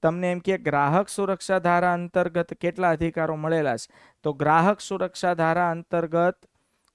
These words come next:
ગ્રાહકોને ટોટલ છ અધિકારો મળેલા છે. સુરક્ષાનો, પછી જાણકારીનો, પસંદગીનો, સુરક્ષા, જાણકારી, પસંદગી, રજૂઆત,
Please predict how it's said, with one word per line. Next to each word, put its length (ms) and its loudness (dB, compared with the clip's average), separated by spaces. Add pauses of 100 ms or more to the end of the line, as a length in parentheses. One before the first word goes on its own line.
ગ્રાહકોને 800 0
ટોટલ 460 -2
છ 200 -6
અધિકારો 640 2
મળેલા 420 -4
છે. 120 -10
સુરક્ષાનો, 840 -6 (1040)
પછી 440 -2 (1900)
જાણકારીનો, 800 2 (680)
પસંદગીનો, 800 -2 (180)
સુરક્ષા, 680 0
જાણકારી, 580 -2
પસંદગી, 600 -6
રજૂઆત, 600 0